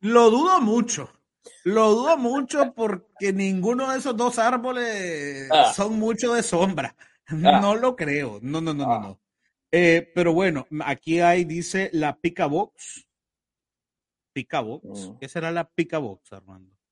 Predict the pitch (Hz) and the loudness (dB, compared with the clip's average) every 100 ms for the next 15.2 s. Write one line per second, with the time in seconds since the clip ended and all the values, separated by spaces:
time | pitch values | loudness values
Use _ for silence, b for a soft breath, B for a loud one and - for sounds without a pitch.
0 | _ 101 101 151 - _ _ _ _ _ | _ -20 -20 -20 -20 _ _ _ _ _
1 | - 101 - - 104 101 135 170 110 127 | -20 -18 -18 -16 -12 -10 -10 -10 -6 -6
2 | 90 98 104 95 110 170 165 120 165 104 | -6 -10 -16 -14 -8 -4 -2 -2 -2 -4
3 | 95 104 113 107 - 143 190 143 - 180 | -10 -14 -14 -14 -8 -4 -4 -4 -8 -6
4 | 254 175 247 - 143 175 208 214 185 240 | -4 -4 -6 -12 -10 -2 0 0 -4 -4
5 | 190 123 117 120 - 214 240 131 113 107 | -4 -4 -6 -8 -6 -4 -4 -6 -8 -8
6 | - 147 - 101 98 170 214 - 107 107 | -4 -4 -4 -10 -12 -10 -12 -14 -20 -16
7 | 120 131 139 143 - 175 180 151 - _ | -14 -12 -10 -10 -6 -4 -2 -4 -8 _
8 | _ _ 131 156 160 170 180 180 - 175 | _ _ -6 -6 -6 -6 -4 -6 -4 -4
9 | 175 160 117 104 95 90 85 _ _ _ | -2 -4 -8 -10 -14 -20 _ _ _ _
10 | _ 107 113 117 131 156 147 165 175 143 | _ -16 -14 -12 -4 -2 0 2 2 0
11 | 131 127 117 117 101 - 170 _ _ _ | -2 -6 -4 -6 -8 -10 -12 _ _ _
12 | _ _ _ _ _ 117 107 92 _ _ | _ _ _ _ _ -4 -2 -6 _ _
13 | _ - 85 - _ _ _ _ 98 95 | _ -20 -20 -20 _ _ _ _ -20 -18
14 | 101 104 95 - - 160 170 156 233 - | -14 -12 -12 -10 -8 -6 -4 -4 -6 -8
15 | - | -20